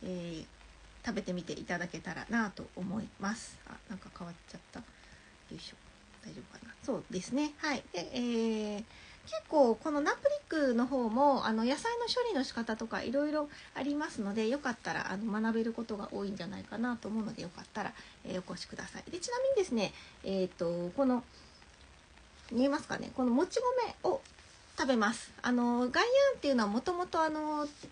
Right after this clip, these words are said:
なんだろう、バンコクじゃなくてですね、東北地方の、えー、メニューになりますので、東北地方の、えーと、イサン地方がメインになってきますので、そちらの方の主食っていうのはもち米なので、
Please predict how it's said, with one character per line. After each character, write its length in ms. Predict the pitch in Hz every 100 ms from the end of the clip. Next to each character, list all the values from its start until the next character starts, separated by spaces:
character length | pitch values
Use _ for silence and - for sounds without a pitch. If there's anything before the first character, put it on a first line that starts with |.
| -
な 100 | -
ん 40 | 226
だ 100 | 170
ろ 60 |
う、 40 | 190
バ 100 | 381
ン 60 |
コ 100 | 453
ク 500 | 370 226 196 185 - - - -
じ 140 | 240
ゃ 20 |
な 140 | 226 226
く 80 | -
て 100 | -
で 80 | 190
す 80 | -
ね、 120 | -
東 120 | 427 480 554
北 80 | -
地 120 | -
方 160 | 440 294
の、 180 | - - - -
え 220 | - 202 202
ー、 100 | 196 - -
メ 120 | 247
ニ 120 | 233
ュ 20 | 190
ー 20 |
に 140 | 185
な 100 | 202
り 120 | 202
ま 120 | 190 220
す 120 | 208
の 120 | 196
で、 180 | 277 269
東 140 | 403 453
北 80 | 466
地 120 | 466 466
方 160 | 415
の、 280 | 302 349 262 - - -
え 240 | 196 185 -
ー 60 |
と、 80 | -
イ 100 | -
サ 200 | - 403
ン 60 | 392 - -
地 120 | 381
方 260 | 330 190 - - - -
が 160 | 196 - -
メ 120 | 208
イ 60 |
ン 120 | - -
に 80 | -
な 80 | 202
っ 40 |
て 160 | 185 -
き 100 | -
ま 120 | -
す 60 | -
の 40 | 320
で、 120 | 403
そ 120 | 381
ち 140 | 370 392
ら 100 | 381
の 120 | 403
方 100 | 381
の 100 | 240
主 140 | 202
食 280 | 214 214 202
っ 20 |
て 160 | - 196
い 20 |
う 40 |
の 40 | 170
は 80 | 180
も 80 |
ち 140 | 180 196
米 240 | 208 202
な 160 | 202 196
の 120 | -
で、 160 | 277